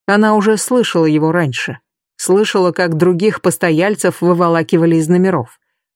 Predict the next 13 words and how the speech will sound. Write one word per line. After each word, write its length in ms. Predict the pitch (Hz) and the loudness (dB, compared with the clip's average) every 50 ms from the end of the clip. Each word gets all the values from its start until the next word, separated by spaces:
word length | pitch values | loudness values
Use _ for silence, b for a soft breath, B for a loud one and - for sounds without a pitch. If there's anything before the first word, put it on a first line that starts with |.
| _ _ _ | _ _ _
За 160 | 196 208 226 | 0 0 0
что 220 | 220 - - 254 247 | 0 -2 0 0 0
их 160 | 226 - - | 0 0 0
выселяли 560 | 202 208 - - 220 214 233 240 226 190 156 | 0 0 0 0 0 0 2 0 2 2 2
и 80 | 151 160 | 0 0
что 220 | - - 196 190 | 0 -2 -4 -2
происходило 680 | - 190 190 185 - - 185 175 165 170 190 196 190 | 0 0 0 0 -2 -2 -2 -2 0 2 2 2 0
с 80 | 175 - | 0 0
ними 240 | 196 190 185 175 170 | 0 2 2 2 0
потом, 520 | 165 175 170 165 - 196 208 202 180 - _ _ _ _ _ | 0 -2 -4 -2 -2 -2 0 0 -2 -4 _ _ _ _ _
она 260 | 226 226 220 214 208 | 0 2 2 2 2
не 160 | 202 208 214 | 2 0 0
знала. 480 | 196 175 170 156 135 120 117 117 - | 2 2 2 2 2 0 -2 -4 -8